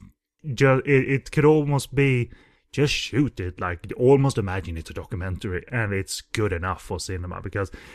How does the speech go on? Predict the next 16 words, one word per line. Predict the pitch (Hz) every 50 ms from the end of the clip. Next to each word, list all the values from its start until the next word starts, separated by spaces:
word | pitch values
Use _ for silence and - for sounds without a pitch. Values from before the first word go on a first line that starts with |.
| - - - -
I, | 123 127 160 175 -
I | - 139 170
enjoy | 190 175 131 131 123 139 127
them | 104 101 107 110 117 - - _ _ _ _ - 113
getting | 123 120 113 120 123
on. | 143 147 - - _ - - - - - -
Simply | - - - - 117 127 131 127 120 - - - 147 135 127 123 127
<laughs> | 120 104 - -
getting | - 156 139 123 139 120
on, | 120 117 127 101 90 85 82 87
you | 98 98
know, | 101 107
you | 107 101 104
didn't | 98 113 107 107 107 -
need | 107 98 -
to, | - 110 95 92 92